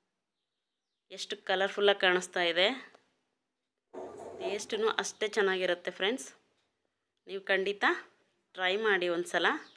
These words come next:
ನಾನು ಇದನ್ನು ತೆಗಿತೀನಿ ಹೊರಗಡೆ. ಇದನ್ನು ತೆಗೆದ್ಬಿಟ್ಟು ಸ್ವಲ್ಪ ತಣ್ಣಗಾಗ್ಲಿಕ್ಕೆ ಬಿಡಬೇಕು. ಬೇಗ ಕಟ್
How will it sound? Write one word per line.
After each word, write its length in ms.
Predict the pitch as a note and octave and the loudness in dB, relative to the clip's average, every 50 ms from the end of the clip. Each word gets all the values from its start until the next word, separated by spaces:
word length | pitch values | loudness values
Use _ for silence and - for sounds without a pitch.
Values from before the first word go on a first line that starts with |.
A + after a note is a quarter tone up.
| - F3+ | -4 -2
ನಾನು 120 | F3+ F#3 F3+ E3+ | 0 0 0 0
ಇದನ್ನು 240 | E3 E3+ F3 A3+ E4 F4 - - | -2 -2 0 0 0 0 2 0
ತೆಗಿತೀನಿ 420 | G3+ F3+ F3 F#3 - F#3 E3+ F3 F3+ F3+ | 0 0 0 -4 -2 -2 0 0 0 0
ಹೊರಗಡೆ. 380 | E3+ E3 E3 D#3 E3 D#3+ G#3 D#4 F4 - _ _ _ _ _ _ _ _ _ _ _ _ _ _ _ _ _ _ _ _ _ _ _ _ - | 0 0 2 2 2 2 2 0 0 -6 _ _ _ _ _ _ _ _ _ _ _ _ _ _ _ _ _ _ _ _ _ _ _ _ -20
ಇದನ್ನು 260 | E3+ F3+ F3+ F3+ F#3+ F#3+ - - | -12 -8 -6 -4 -4 -4 0 0
ತೆಗೆದ್ಬಿಟ್ಟು 480 | G#3 G#3 G3+ G3 G3 F#3 F3 - B3+ F#4 F4+ - - _ _ _ _ - _ _ - - | 0 0 0 -2 -4 -2 2 4 2 2 2 0 -10 _ _ _ _ -20 _ _ -10 -4
ಸ್ವಲ್ಪ 240 | - G3 F3+ - - E4 F#4+ - - _ _ _ _ - | -4 -4 -2 0 0 0 0 0 -6 _ _ _ _ 2
ತಣ್ಣಗಾಗ್ಲಿಕ್ಕೆ 560 | A#3+ A#3 B3 B3 B3 A#3 G#3+ G3+ A3 G3+ - - | 2 4 4 6 4 4 4 4 0 -2 -2 -2
ಬಿಡಬೇಕು. 400 | F3+ E3+ D#3+ F3 D#3+ - - C4 F4 - - _ _ _ _ _ _ _ _ _ _ _ _ _ _ _ _ _ _ _ _ _ _ _ _ _ _ _ _ _ _ _ _ _ _ _ G3 | -2 2 2 2 2 2 2 0 0 0 -8 _ _ _ _ _ _ _ _ _ _ _ _ _ _ _ _ _ _ _ _ _ _ _ _ _ _ _ _ _ _ _ _ _ _ _ -4
ಬೇಗ 180 | G#3+ A3 A3+ B3+ C4 C4 | -4 -2 -2 -2 0 2
ಕಟ್ 180 | G#3+ F#3 - | 2 0 2